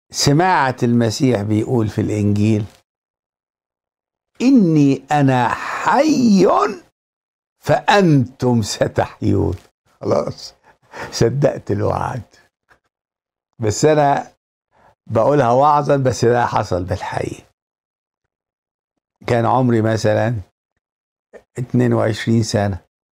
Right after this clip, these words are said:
مثلًا، تقريبًا تلاتة وعشرين سنة،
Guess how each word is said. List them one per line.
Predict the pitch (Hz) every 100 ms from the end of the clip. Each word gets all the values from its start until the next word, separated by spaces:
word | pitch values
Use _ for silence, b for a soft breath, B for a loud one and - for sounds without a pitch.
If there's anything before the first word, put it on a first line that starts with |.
| _ _ _ _ _ _ _ _ _ _ _ -
مثلًا، | 113 - 87 90 - _ _ _ _ _ _ _
تقريبًا | 135 147 127 87 85 _ _ _ _ _ _ _ _ _ _ _
تلاتة | 120 123 127 123 110
وعشرين | 104 107 - 104
سنة، | - 92